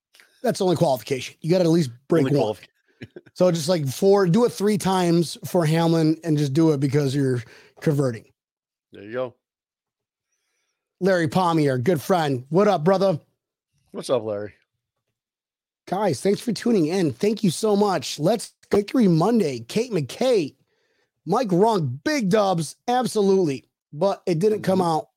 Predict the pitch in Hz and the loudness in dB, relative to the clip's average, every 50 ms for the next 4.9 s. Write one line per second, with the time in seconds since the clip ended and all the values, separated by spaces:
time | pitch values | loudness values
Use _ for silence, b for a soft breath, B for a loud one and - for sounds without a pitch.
0 | _ _ - 175 208 247 226 160 214 220 208 196 160 175 165 143 143 180 _ _ | _ _ -4 -2 -2 -2 0 0 0 2 2 2 0 0 0 -2 -2 -6 _ _
1 | _ _ B B B B B B B B B B 175 175 - - 156 151 151 180 | _ _ B B B B B B B B B B -2 -2 0 0 0 2 2 2
2 | 175 143 120 117 117 - - 151 147 143 135 120 - 139 135 - - - b b | 2 0 -2 -6 -10 -8 -6 -4 -2 -2 -2 -4 -6 -12 -14 -16 -16 -20 b b
3 | b b b b _ 143 143 151 156 175 - - 190 180 165 160 165 165 147 131 | b b b b _ -4 -2 0 0 0 0 0 0 2 2 2 2 2 2 2
4 | 165 185 180 147 151 117 95 - _ _ _ _ _ - 147 127 113 - | 2 2 2 2 -2 -4 -4 -8 _ _ _ _ _ -2 -2 -2 -2 -8